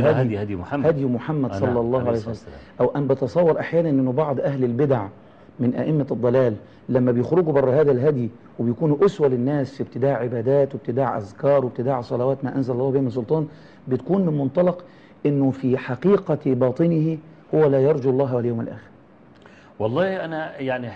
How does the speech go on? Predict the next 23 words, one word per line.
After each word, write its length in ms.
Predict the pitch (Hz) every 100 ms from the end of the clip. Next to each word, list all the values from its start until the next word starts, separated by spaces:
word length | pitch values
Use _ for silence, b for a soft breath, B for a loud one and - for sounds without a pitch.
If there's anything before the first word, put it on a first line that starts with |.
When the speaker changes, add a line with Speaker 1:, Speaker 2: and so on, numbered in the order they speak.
| -
Speaker 2:
في، 220 | 110 107 104 - 113 107 110
يعني 240 | 104 101 104
ليا 240 | 110 139 139
تحفظ 460 | 120 113 160 117 110
على 140 | 107
حقيقة 420 | - 107 151 - 113 104
باطنه 560 | 101 117 127 117 123 120 B -
Speaker 1:
نعم. 240 | 131 107
Speaker 2:
ديت، 320 | 104 135 131 127
لأن 160 | 135
إحنا 260 | 147 143 131
لا، 160 | 139
لا 140 | 139 143
اطلاع 400 | 143 143 147 147
لنا 280 | 156 175 92
على، 200 | 80 87
Speaker 1:
لا، 220 | 92 160
أنا 140 | 143 -
قصدي 140 | 160
Speaker 2:
على 80 | 156
Speaker 1:
أقول 100 | 170
لحضرتك 480 | - 139 170 160 -
يعني، 200 | 127